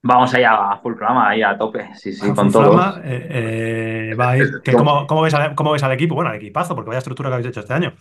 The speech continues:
Speaker 1: Joder,
Speaker 2: ¿Cómo,
Speaker 1: pues sí, sí,
Speaker 2: cómo ves
Speaker 1: sí.
Speaker 2: a los compis? Algunos les conoces y a otros menos, claro.
Speaker 1: Sí, claro, pero bueno, la verdad que con los chavales, buah, con, con los dos jovencicos, esos dan, van a dar juego, ¿eh?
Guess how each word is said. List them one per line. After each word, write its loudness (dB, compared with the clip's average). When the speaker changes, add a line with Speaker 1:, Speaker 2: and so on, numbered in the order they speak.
Speaker 1:
Joder, 4
Speaker 2:
¿Cómo, 2
Speaker 1:
pues 4
sí, 4
sí, 0
Speaker 2:
cómo 2
ves 0
Speaker 1:
sí. 4
Speaker 2:
a 4
los 0
compis? -2
Algunos -4
les -2
conoces -2
y -2
a 0
otros -6
menos, -6
claro. -10
Speaker 1:
Sí, 4
claro, 4
pero 6
bueno, 4
la 2
verdad 2
que 0
con -4
los -2
chavales, 2
buah, 0
con, 2
con 2
los 4
dos 4
jovencicos, 2
esos -6
dan, 4
van 4
a 4
dar 2
juego, -4
¿eh? -8